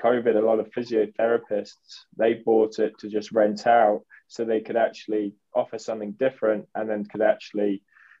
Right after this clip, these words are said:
um, you know, for people to work out at home. So that was a big, uh, mover as well. We really helped personal trainers as well, 'cause in terms of a lot of personal trainers weren't allowed to get into gyms, but with the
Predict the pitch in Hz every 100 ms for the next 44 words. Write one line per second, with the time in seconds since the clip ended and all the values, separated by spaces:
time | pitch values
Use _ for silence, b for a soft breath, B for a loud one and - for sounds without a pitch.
0 | _ 104 107 101 101 101 - 104 107 104
1 | 107 107 107 104 104 104 104 104 - -
2 | - 110 120 147 _ _ - 107 104 104
3 | - 120 117 98 104 - _ _ _ -
4 | 98 101 107 107 107 101 - 107 101 101
5 | - - 120 120 - 143 135 113 120 -
6 | - - 117 113 113 107 113 120 131 127
7 | 110 - 113 117 123 - 104 110 104 113
8 | 110 104 104 _ b b _ 113 113 110
9 | 110 - 107 - 110 110 110 107 104 104
10 | 104 - 101 104 98 - 113 131 151 _
11 | _ - - - 110 - 110 104